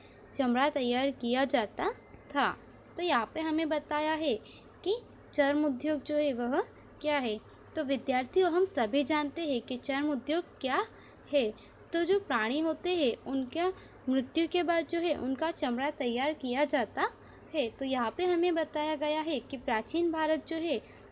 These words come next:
वहाँ पे तो प्राचीन समय से ही मृत प्राणी जो होते हैं उनके चमड़े का विविध प्रकार का उपयोग होता है, जिसमें प्राणी की मृत्यु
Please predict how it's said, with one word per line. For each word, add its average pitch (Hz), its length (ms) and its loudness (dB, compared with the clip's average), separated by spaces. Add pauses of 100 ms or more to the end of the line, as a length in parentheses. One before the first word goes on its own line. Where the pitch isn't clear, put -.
वहाँ 247 240 2
पे 381 160 2 (340)
तो 339 80 0
प्राचीन 302 460 2
समय 330 360 0
से 349 140 0
ही 349 180 4
मृत 294 360 2
प्राणी 311 320 2
जो 330 160 -2
होते 311 280 0
हैं 311 160 2
उनके 254 340 -2
चमड़े 269 360 0
का 320 160 -2
विविध 247 300 0 (100)
प्रकार 302 340 0
का 302 180 -2
उपयोग 277 380 2
होता 269 380 2 (460)
है, 233 220 4 (340)
जिसमें 311 340 2
प्राणी 359 340 4
की 359 180 2
मृत्यु 302 400 2